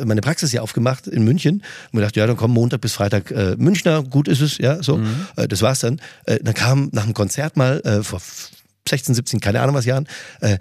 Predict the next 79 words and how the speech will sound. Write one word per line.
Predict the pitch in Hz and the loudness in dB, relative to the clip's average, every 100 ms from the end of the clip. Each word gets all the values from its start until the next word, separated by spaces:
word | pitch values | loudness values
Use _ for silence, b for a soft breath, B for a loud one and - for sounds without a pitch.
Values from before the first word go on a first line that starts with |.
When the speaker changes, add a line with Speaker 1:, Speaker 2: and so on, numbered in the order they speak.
| B | B
Speaker 1:
äh, | - | -4
nach | 120 110 | -2 -2
einem | 101 | 0
Konzert | 107 113 131 | -2 -2 -2
in | 139 | 0
der | 104 | 0
Nähe | 107 | 0
von | 107 | 2
Hamburg | 104 170 160 | 2 4 2
ein | 143 | 2
Mann | 143 | 2
auf | 170 | 2
mich | 143 143 | -2 -2
zu | 165 | 0
und | 147 | 2
sagt, | 127 127 B B | 0 -2 B B
äh, | - 107 104 | 0 0 0
äh, | 113 - | -6 -6
„Oh, | 113 139 131 | -2 -2 -2
ich, | 123 - | -4 -6
äh, | 139 104 | -6 -6
mich | - 123 | -2 -2
hat | 127 | 0
das | 131 | -2
so | 147 | 2
berührt, | 143 135 170 | 4 4 2
ich | 131 | 0
würd | 131 | -4
gerne | 123 135 | -2 0
mal | 131 | 0
ein | |
Gespräch | 127 143 160 156 | 0 0 2 2
mit | 143 131 | 2 0
dir.“ | 110 B | -2 B
„Schade, | - 110 113 | -2 0 2
dass | 104 | 0
nicht | 110 98 | -4 -6
geht.“ | 98 | -8
„Ja, | 107 107 | -6 -6
schade, | 101 101 | -4 -6
dass | 101 - | -6 -8
nicht | 113 | -10
geht.“ | 110 - | -10 -4
„Also | 110 85 | -2 -2
Speaker 2:
Mhm. | |
Speaker 1:
gut, | 82 80 | -2 -4
äh, | - 120 | -6 -6
alles | - 110 | -4 -4
Gute.“ | - 110 B B - | -4 -10 B B -2
Kommt | 117 113 | 0 2
er | |
nochmal | 120 120 147 | 2 4 2
und | |
sagt, | 147 113 B - | 2 0 B -8
„Aber | - | -6
wir | 87 | -4
könnten | - 120 - | 0 0 2
doch | 107 | 0
telefonieren.“ | - 101 90 107 202 147 | 2 0 2 0 2 -2
Hab | |
ich | 92 | -4
gesagt, | 92 | -10
„Hab | 95 | -8
ich | |
noch | 104 | -4
nie | 107 | -2
gemacht.“ | 110 123 151 B B - | 0 0 -2 B B -4
„Ja, | 113 | -4
wenn | 123 104 104 | -2 0 0
Sie | 87 160 | -2 -4
das | 220 - 277 - - | -4 -4 -8 -8 -4
okay | 131 170 | 0 2
finden, | 180 190 160 120 | 2 -2 -2 -2
so | 123 | 0
probieren | 117 120 143 | 0 2 2
wir's | 127 | 2
mal | 131 | -2
aus.“ | 101 | -4
So, | - | -8